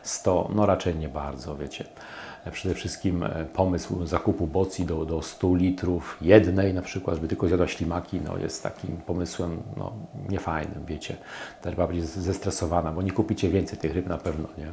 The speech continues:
Tylko kupicie sobie jedną, nie? I potem pomyślicie sobie, jak urośnie, to ją oddam gdzieś tam, nie? No i tu się zaczyna gehenna tej ryby. Więc ja takich pomysłów nie popieram.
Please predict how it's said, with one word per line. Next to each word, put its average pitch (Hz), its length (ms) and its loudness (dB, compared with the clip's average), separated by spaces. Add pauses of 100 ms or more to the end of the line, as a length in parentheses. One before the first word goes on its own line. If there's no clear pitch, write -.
(640)
Tylko - 160 -8
kupicie - 240 -4
sobie 78 220 0
jedną, 90 540 6
nie? 82 180 -6
I 82 280 -8 (160)
potem 80 280 0
pomyślicie - 400 -6
sobie, 80 160 0
jak 82 160 0
urośnie, 110 420 8
to 101 100 2
ją 92 220 2
oddam 80 500 4
gdzieś 76 280 -6
tam, - 140 -12 (140)
nie? 107 160 -4
No 101 120 -2
i 90 80 -2
tu 95 140 -2
się 87 120 4
zaczyna 85 280 2
gehenna 80 380 0
tej 82 200 0
ryby. 76 220 -4 (580)
Więc 107 400 -2
ja 123 160 8
takich - 280 0
pomysłów 87 560 -2
nie 90 120 2
popieram. 78 480 -2